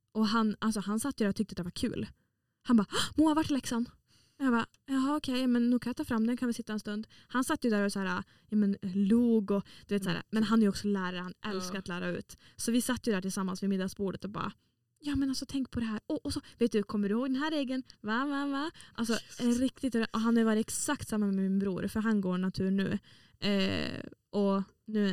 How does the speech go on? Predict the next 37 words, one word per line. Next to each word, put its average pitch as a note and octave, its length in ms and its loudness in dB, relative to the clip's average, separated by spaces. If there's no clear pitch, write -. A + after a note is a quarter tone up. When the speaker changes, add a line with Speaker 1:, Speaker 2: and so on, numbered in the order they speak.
Speaker 1:
har G3+ 80 2
jag F#3 180 0
flyttat G3 180 -4
hemifrån, G3+ 420 -4
men G3 200 -2
jag G#3 260 0
har G3 80 -6
hjälpt - 280 -8
också G#3+ 240 -8
han G#3 220 -4
lite A3+ 200 -8
grann, A#3 220 -10
vilket A#3 200 -14
har - 80 -14
varit A#3+ 120 -12
kul. - 280 -14
Speaker 2:
Mm. F#3 240 -4
Speaker 1:
Men G#3+ 180 2
man G#3+ 120 4
ser G3+ 200 0
alltså F#3+ 180 -6
pappas - 580 -4
leende G#3 720 2
när G#3+ 120 -4
han G3+ 140 0
sitter G#3 340 -2
med G3 120 2
matten G3+ 360 -2
och F#3+ 100 -2
fysiken. G3 560 -2
Jag - 120 -10
kommer F#3 180 -4
aldrig G3+ 300 -4
förstå G#3+ 300 -4
det. G#3+ 140 -6
Jag - 80 -
kommer D#4 120 -6